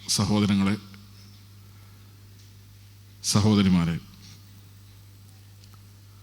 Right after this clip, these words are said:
നമ്മളിവിടെ ഒരുമിച്ച് കൂടിയതും ചെലവഴിക്കപ്പെട്ട സമയവും നടന്ന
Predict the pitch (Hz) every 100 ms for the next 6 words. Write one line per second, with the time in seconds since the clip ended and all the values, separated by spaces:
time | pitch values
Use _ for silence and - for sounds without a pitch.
0 | - - - 120 117 120 117 120 120 120
1 | 113 117 113 127 110 101 98 92 - -
2 | - - - - - - - - 117 113
3 | 117 107 107 104 110 - 101 101 101 98
4 | 101 - - - - - - - - -
5 | - - - - - - - - - -
6 | - 117 113 110 107